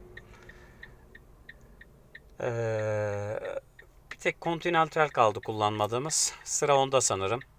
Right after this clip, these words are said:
Bundan sonraki kışlıklarımızı Continental alacağız. Sıra kışlıklarda geldi çünkü onlar da eskimişti. Onları da ileriki zamanlarda değiştirdiğimde tekrar çekip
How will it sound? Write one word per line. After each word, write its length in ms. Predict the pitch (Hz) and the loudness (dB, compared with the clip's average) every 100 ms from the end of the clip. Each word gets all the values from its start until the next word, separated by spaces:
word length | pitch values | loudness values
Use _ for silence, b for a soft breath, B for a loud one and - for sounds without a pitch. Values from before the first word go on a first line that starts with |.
| 110 | -6
Bundan 280 | - 117 110 | -4 0 0
sonraki 380 | 101 113 101 123 | 0 -4 -4 -6
kışlıklarımızı 760 | - 104 113 - 101 101 104 107 | -4 -4 -4 0 -2 -2 -8 -4
Continental 680 | 104 95 101 98 95 101 | -4 -4 -4 -4 -2 -2
alacağız. 520 | 87 87 - 135 - - B B B B B B | -2 -4 -2 -2 -4 -10 B B B B B B
Sıra 240 | - 92 | -2 -2
kışlıklarda 680 | - 110 - - 101 95 101 | -2 -4 -4 -2 0 0 0
geldi 320 | 92 90 90 95 | 0 0 -4 -8
çünkü 260 | 98 - | -10 -6
onlar 280 | 98 95 90 | -4 -4 -4
da 40 | 90 | -4
eskimişti. 600 | - 98 92 - - 147 - B B B - | -4 -6 -6 -6 -4 -6 -10 B B B -6
Onları 420 | 202 185 131 131 | -2 2 4 4
da 100 | 143 | 4
ileriki 460 | 135 135 135 131 139 | 4 4 2 2 -2
zamanlarda 720 | 123 117 113 113 110 110 113 - 139 | 0 2 2 2 2 2 0 -4 -2
değiştirdiğimde 880 | 139 127 - 117 104 107 104 135 - - - - - - - - - - - - - - | 0 2 0 0 0 -2 0 -2 -2 -16 -20 -20 -20 -20 -20 -20 -20 -20 -20 -18 -6 0
tekrar 320 | 151 123 107 | 2 4 2
çekip 340 | - 120 - | 0 -6 -8